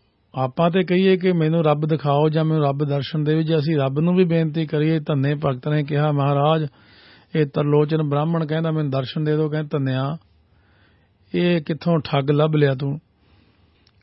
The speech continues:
ਇਹ ਤੇਰੇ ਨਾਲ ਕਿੰਨਾ ਧੋਖਾ ਕੀਤਾ ਇਹਨੇ, ਇਹਨੂੰ ਅਸੀਂ ਦਰਸ਼ਨ ਦੇਣੇ?" ਤਰਲੋਚਨ ਕਹਿੰਦਾ, "ਧੰਨਿਆ, ਮੈਨੂੰ ਦਰਸ਼ਨ ਕਰਾ ਦੇ।" ਧੰਨੇ ਨੂੰ ਕੋਲ ਖੜੇ ਦਿਖਦੇ ਨੇ, ਪਰ ਤਰਲੋਚਨ ਬ੍ਰਾਹਮਣ ਨੂੰ ਦਿਖਦੇ ਨਹੀਂ। ਦੇਖੋ, ਹੈ ਦੋਨੋਂ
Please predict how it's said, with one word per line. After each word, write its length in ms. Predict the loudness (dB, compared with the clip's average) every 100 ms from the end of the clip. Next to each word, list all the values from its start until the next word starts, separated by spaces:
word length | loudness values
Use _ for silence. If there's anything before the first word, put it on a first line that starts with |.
| _ _ _
ਇਹ 100 | -4
ਤੇਰੇ 200 | 0 2
ਨਾਲ 180 | 2 2
ਕਿੰਨਾ 340 | 0 0 2 0
ਧੋਖਾ 420 | 0 -2 0 -2
ਕੀਤਾ 420 | 0 -2 0 0
ਇਹਨੇ, 180 | 0 -2 -10 _ _ _ _ -4
ਇਹਨੂੰ 300 | 0 0 0
ਅਸੀਂ 160 | 0
ਦਰਸ਼ਨ 360 | 0 -2 -2 -2
ਦੇਣੇ?" 280 | 0 -2 -4 -8 _ -20 -20 _
ਤਰਲੋਚਨ 400 | -2 0 0 -2
ਕਹਿੰਦਾ, 300 | -2 -4 -4
"ਧੰਨਿਆ, 240 | -2 -2 -2
ਮੈਨੂੰ 240 | -2 0
ਦਰਸ਼ਨ 360 | -2 -2 -2 -2
ਕਰਾ 280 | 4 4
ਦੇ।" 220 | 6 4 2 _ _ _ _ _ _ _ _ _ _ _ _
ਧੰਨੇ 320 | 0 2 4
ਨੂੰ 180 | 4 2
ਕੋਲ 300 | 0 2 2
ਖੜੇ 260 | 2 2 2
ਦਿਖਦੇ 400 | 2 2 2 2
ਨੇ, 160 | 2
ਪਰ 160 | 0 -2
ਤਰਲੋਚਨ 500 | -2 0 0 0 0
ਬ੍ਰਾਹਮਣ 340 | 2 2 2
ਨੂੰ 160 | 0 2
ਦਿਖਦੇ 340 | 0 2 2
ਨਹੀਂ। 120 | 2
ਦੇਖੋ, 380 | 2 0 0 0
ਹੈ 240 | 2 2 2
ਦੋਨੋਂ 400 | 2 2 2